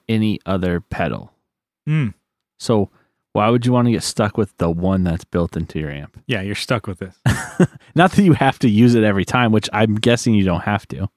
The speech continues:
Speaker 2: Yeah.
Speaker 1: Well, maybe
Speaker 2: Well, actually,
Speaker 1: it's
Speaker 2: it's probably in the
Speaker 1: <laughs>
Speaker 2: contract,
Speaker 1: it's
Speaker 2: though.
Speaker 1: <laughs> yeah. Uh, sir, yeah.
Speaker 2: <laughs> It's
Speaker 1: Even
Speaker 2: a
Speaker 1: if you buy
Speaker 2: binding
Speaker 1: it,
Speaker 2: contract
Speaker 1: you buy
Speaker 2: when you
Speaker 1: it,
Speaker 2: bought this
Speaker 1: you
Speaker 2: amp, you
Speaker 1: buy it used, you still, dude shows up,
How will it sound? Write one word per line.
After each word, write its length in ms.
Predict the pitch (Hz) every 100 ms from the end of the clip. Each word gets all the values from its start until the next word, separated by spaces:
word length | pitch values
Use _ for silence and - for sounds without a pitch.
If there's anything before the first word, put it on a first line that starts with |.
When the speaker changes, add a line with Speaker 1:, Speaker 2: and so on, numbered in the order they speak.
| _
Speaker 2:
Yeah. 220 | 127 90 - _ _
Speaker 1:
Well, 100 | -
maybe 140 | 117 117
Speaker 2:
Well, 80 | 127
actually, 220 | 113 143
Speaker 1:
it's 60 | 147
Speaker 2:
it's 140 | 151
probably 160 | 170 151
in 60 | 110
the 60 |
Speaker 1:
<laughs> 0 |
Speaker 2:
contract, 500 | - 135 120 156 131
Speaker 1:
it's 0 |
Speaker 2:
though. 460 | 131 - - 185 165 -
Speaker 1:
<laughs> 60 |
yeah. 80 | 151 - - - 127
Uh, 220 | 139 135
sir, 340 | 113 156 151 - -
yeah. 320 | 127 151 175 - -
Speaker 2:
<laughs> 100 | 147
It's 100 | 151
Speaker 1:
Even 80 |
Speaker 2:
a 40 | 139
Speaker 1:
if 40 |
you 40 | 139
buy 220 | 185 214
Speaker 2:
binding 260 | - - 240
Speaker 1:
it, 40 |
Speaker 2:
contract 540 | - 220 311 247 135 147
Speaker 1:
you 40 |
buy 120 | 120 135
Speaker 2:
when 60 |
you 40 | 233
Speaker 1:
it, 80 | -
Speaker 2:
bought 260 | 262 285
this 180 | 151 143
Speaker 1:
you 100 | 131
Speaker 2:
amp, 140 | - 127
you 60 |
Speaker 1:
buy 140 | 123 131
it 100 | 113
used, 540 | 107 117 123 123 -
you 100 | 120
still, 460 | - - 117 117 113
dude 280 | - 113 -
shows 280 | 127 113
up, 180 | 120 120